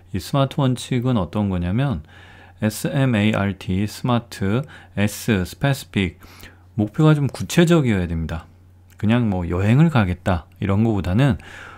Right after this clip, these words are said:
뭐 프랑스로 여행을 가겠다 이런 거겠-, 이런 게 되겠죠.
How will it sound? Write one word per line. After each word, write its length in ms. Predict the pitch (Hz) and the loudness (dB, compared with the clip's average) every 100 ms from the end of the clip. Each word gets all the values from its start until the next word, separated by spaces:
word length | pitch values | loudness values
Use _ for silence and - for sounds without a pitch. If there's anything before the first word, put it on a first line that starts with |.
| - | -10
뭐 180 | - 87 | -6 -4
프랑스로 520 | - 147 139 135 139 | 0 2 2 2 4
여행을 320 | 98 98 135 | 4 4 2
가겠다 540 | 139 90 80 - 85 - - - - - | 2 0 -4 -8 -10 -12 -20 -20 -16 -4
이런 220 | 104 98 | -2 0
거겠-, 320 | 85 85 90 - | -2 -4 -6 -4
이런 380 | 113 107 101 98 | 0 2 2 0
게 80 | 98 | -2
되겠죠. 440 | 104 101 98 151 | -4 -4 -2 -2